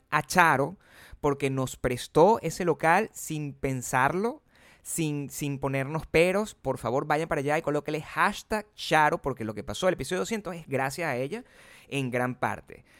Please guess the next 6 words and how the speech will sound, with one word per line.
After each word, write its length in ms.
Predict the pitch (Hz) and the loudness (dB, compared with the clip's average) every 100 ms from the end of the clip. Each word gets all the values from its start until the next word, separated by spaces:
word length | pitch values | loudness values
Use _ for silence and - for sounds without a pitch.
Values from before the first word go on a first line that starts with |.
| - - | -20 -18
Entonces, 320 | 113 123 117 - | -12 -12 -12 -12
si 100 | 110 | -10
estuviste 420 | 117 107 - 196 | -8 -8 0 2
ahí, 280 | 196 202 - | 4 0 -4
además, 480 | 110 107 110 - - | -6 -4 -6 -10 -10
eh, 220 | 120 113 | -6 -6